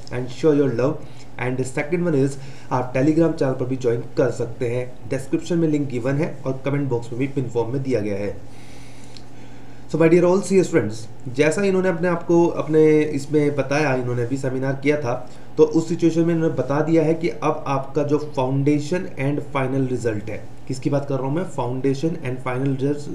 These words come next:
results for December twenty twenty-one examinations, उसकी date है tenth of February। तो दस फरवरी को results आपके आ रहे हैं सीए फाउंडेशन and सीए final results।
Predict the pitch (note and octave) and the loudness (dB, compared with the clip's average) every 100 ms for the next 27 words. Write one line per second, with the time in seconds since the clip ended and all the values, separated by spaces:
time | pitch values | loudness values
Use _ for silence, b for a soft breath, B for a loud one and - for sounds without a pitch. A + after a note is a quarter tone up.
0 | A#2+ A#2+ D3 D#3 - C3+ B2 B2 B2+ B2+ | -4 2 2 2 -2 -2 -2 -4 -4 -2
1 | D3 C#3 C3 B2 B2 B2 A#2 A#2+ B2 B | -2 -2 -4 -4 -2 -2 -2 -2 -4 B
2 | B B C#3 - C3+ C3 D#3 D#3+ D3+ A#2+ | B B -2 0 0 2 4 2 2 -2
3 | G2+ B B B D3+ D3 F#3 E3+ A#2+ D#3+ | -4 B B B -4 -2 -2 -2 4 6
4 | F#3 D#3 E3+ E3+ - D3+ D3+ D3 D#3+ - | 8 4 0 0 -2 0 0 0 0 0
5 | C3 B2 B2+ B2 C3+ - - - - - | -4 -2 0 0 -2 -6 -10 -12 -12 -12
6 | - C#3+ A2 D#3+ G3 - F3 D3 D#3+ E3+ | -4 -2 2 2 2 0 0 4 2 4
7 | F3 D3 C#3 D3+ D3 C#3 - C#3 B2 B2+ | 2 2 2 2 2 -2 -2 -4 -4 -2
8 | C#3 D3 E3+ - C#3+ C#3 D3 - A#2+ B2 | 0 0 -2 -4 -2 0 2 2 0 0
9 | C3 B2+ D3+ D3+ A#2 A#2+ B2+ C3+ C3+ C#3+ | -2 0 0 0 -4 -4 -2 -4 -4 -6
10 | B2 D3 D#3 B2 A2+ A#2+ A#2 A2 G#2+ | 0 2 2 -2 -2 -2 -2 -2 -2